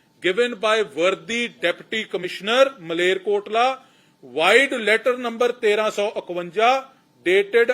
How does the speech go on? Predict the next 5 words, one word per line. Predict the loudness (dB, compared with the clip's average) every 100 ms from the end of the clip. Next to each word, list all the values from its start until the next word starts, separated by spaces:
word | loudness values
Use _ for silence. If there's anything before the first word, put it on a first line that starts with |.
| -2
ਅਠਾਰਾਂ | -10 -6 -2 -2 -2 -4
ਗਿਆਰਾਂ | -4 -2 -2 -2 -4
ਦੋ | -8 -8
ਹਜ਼ਾਰ | -4 -4 -6 -8
ਚੌਵੀ। | -4 -2 -4